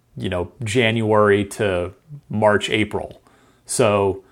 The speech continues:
I have to figure that the perf-, one, as soon as all-wheel drive comes around, performance will probably come around as well. So there you go. Uh, if, if like me, you're hoping, uh, planning, wanting the performance version,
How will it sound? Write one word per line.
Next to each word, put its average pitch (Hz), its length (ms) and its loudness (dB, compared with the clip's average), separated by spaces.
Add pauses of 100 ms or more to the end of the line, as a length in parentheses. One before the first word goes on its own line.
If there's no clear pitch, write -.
(320)
I 107 100 0
have 170 180 2
to 135 80 -8
figure 127 400 2
that 107 160 0
the 107 80 -4
perf-, - 340 -6
one, 127 280 -2
as 110 120 -4
soon 185 220 2
as 143 180 -2
all-wheel 131 440 4
drive 120 360 2
comes 107 260 -2
around, 98 420 0
performance 107 640 -2
will 95 120 0
probably 101 480 0
come 98 240 -2
around 92 460 -2 (640)
as 95 200 -4
well. 98 500 2 (1400)
So - 160 -4
there 185 160 2
you 196 140 2
go. 180 320 2 (120)
Uh, 160 300 0
if, - 320 -6
if 160 220 -2
like 170 300 0
me, 165 260 2
you're 135 200 4
hoping, 170 580 2 (140)
uh, 131 260 0
planning, 151 640 0 (840)
wanting 147 540 2
the 113 260 0
performance 143 520 0
version, 151 500 2